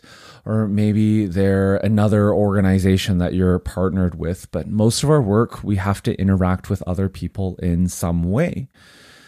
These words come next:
And, you know, when you're getting paid for the work that you do, and, and, and especially if you're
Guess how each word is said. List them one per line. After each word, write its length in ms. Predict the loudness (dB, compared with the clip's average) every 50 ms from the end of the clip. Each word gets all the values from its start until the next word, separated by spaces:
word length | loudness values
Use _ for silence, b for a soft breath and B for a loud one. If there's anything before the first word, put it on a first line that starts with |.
| B B B
And, 320 | 2 4 4 4 2 2
you 120 | 0 2
know, 120 | 2 4 4
when 180 | 6 4 4
you're 100 | 4 4 2
getting 200 | 2 2 0 0
paid 340 | 0 0 2 2 2 2 0
for 180 | 0 -2 -2
the 80 | 0 0
work 260 | 0 0 -2 -2 0
that 160 | 0 0 0
you 160 | 2 0 0
do, 480 | 0 0 0 2 2 4 4 4 2 2
and, 260 | 0 0 0 -2 -2
and, 340 | -2 -4 -2 -2 -2 -2 -2
and 440 | -2 -2 0 0 -2 -2 -4 -6 -6
especially 460 | -8 -8 -6 -2 -2 -2 0 0 0
if 100 | 0 0
you're 260 | 0 0 0 0 0